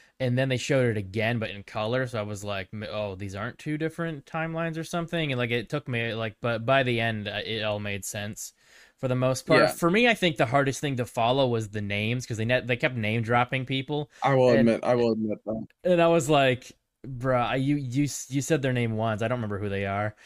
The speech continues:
Speaker 1: But I did find it interesting. Like, there was one time that they actually, like, did a flash and showed who it was. It was, um, Patrick Blackett, the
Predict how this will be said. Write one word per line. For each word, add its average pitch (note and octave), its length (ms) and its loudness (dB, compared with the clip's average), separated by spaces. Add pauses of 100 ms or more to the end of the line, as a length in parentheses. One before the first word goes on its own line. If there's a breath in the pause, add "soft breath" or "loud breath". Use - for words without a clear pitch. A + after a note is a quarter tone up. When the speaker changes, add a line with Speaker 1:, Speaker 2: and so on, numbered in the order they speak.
(180 loud breath)
Speaker 1:
But D#3+ 160 2
I F3 80 6
did G3 180 2
find G#3+ 240 4
it - 100 2
interesting. E3+ 500 0
Like, A#2+ 220 0
there C3+ 120 2
was D3 180 2
one C#3 380 0 (240)
time B2+ 400 0
that A2+ 160 -2
they A#2 100 0
actually, A#2+ 260 -4
like, A2 240 -4
did A#2 120 0
a G#2+ 60 -4
flash A#2 460 0
and A2 100 -6
showed A2 260 -2
who G#2 100 -2
it G2+ 80 -4
was. G2+ 520 -2 (380 soft breath)
It A2+ 80 -6
was, A2 240 -2
um, G2+ 440 -2 (280)
Patrick A#2+ 540 -4
Blackett, A2+ 640 -4
the G#2 200 -4